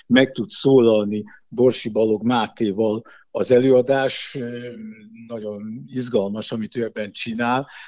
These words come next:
de hát azt nem lehetett volna egyeztetni, ö, több okból a színházzal. Végül egy nagyon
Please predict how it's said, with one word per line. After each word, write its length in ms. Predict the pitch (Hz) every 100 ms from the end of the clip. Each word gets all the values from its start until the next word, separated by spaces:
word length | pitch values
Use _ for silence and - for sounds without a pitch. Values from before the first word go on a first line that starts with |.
| -
de 140 | 127
hát 200 | 113 131
azt 140 | 120 -
nem 120 | 135
lehetett 260 | 117 110 107
volna 180 | 113 117
egyeztetni, 760 | 110 110 - 110 104 107 120
ö, 380 | 147 113 113 110 113 107 107 _
több 260 | 131 110
okból 380 | 117 110 117 110
a 60 | 101
színházzal. 720 | - 127 104 117 104 127 120
Végül 460 | 120 117 - 117 113 - - -
egy 340 | - 110 107
nagyon 720 | 107 120 113 104 104 104 107